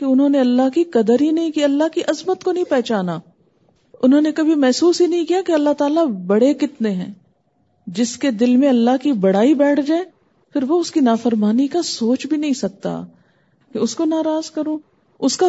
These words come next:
حکم نہ مانوں۔ مثلاً آپ دیکھیے کہ آپ کی کوئی بہن آپ کی بات نہیں مانتی تو آپ کو برا لگتا ہے، مگر اگر وہ آپ کی والدہ کی بات نہ مانے تو آپ کہتے ہیں، "لو، بہت غلط بات ہے، ماں کی بات ماننی چاہیے۔" کیوں؟ اس لیے کہ ماں بڑی ہے نا۔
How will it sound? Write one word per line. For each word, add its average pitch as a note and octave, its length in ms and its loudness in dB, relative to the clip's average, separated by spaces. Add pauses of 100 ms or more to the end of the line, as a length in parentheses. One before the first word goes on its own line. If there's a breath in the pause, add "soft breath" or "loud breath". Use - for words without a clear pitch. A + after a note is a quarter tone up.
حکم F4 240 -2
نہ E4+ 80 0
مانوں۔ D#4 400 0 (1000)
مثلاً C#4 280 -2
آپ C4 120 -4
دیکھیے C4+ 240 -4
کہ C4+ 80 -2
آپ A3+ 240 -2
کی B3 100 -2
کوئی A#3 140 0
بہن G3+ 300 0
آپ F#3+ 200 -4
کی G#3 80 -6
بات F3 280 -4
نہیں F#3+ 120 -2
مانتی F3 380 -4 (440)
تو A#3+ 320 -2 (360)
آپ G#3+ 180 -4
کو B3 100 0
برا G#3+ 240 2
لگتا G#3+ 300 -2
ہے، A#3 40 2
مگر A3+ 260 2
اگر A3+ 200 0 (440)
وہ C4+ 220 2
آپ A3+ 220 -2
کی C4+ 100 -2
والدہ G#3 520 2
کی D4 80 0
بات C#4+ 300 0
نہ C#4+ 60 2
مانے C#4+ 280 2
تو C#4+ 160 -4
آپ B3 180 -2
کہتے C4 180 -6
ہیں، A#3+ 120 -6
"لو، A#3+ 60 -4 (1040)
بہت A#3 220 -2
غلط G#3 300 -4
بات F3+ 220 -4
ہے، F#3+ 40 -2
ماں F#3+ 180 0
کی F#3+ 140 -4
بات F#3 260 -2
ماننی F3 260 0
چاہیے۔" F3 240 -8
کیوں؟ D4+ 280 -4 (920)
اس - 160 -8
لیے C4 80 0
کہ A#3+ 120 -2
ماں G#3+ 220 2
بڑی G3+ 300 0
ہے F#3+ 100 -4
نا۔ G#3 140 -4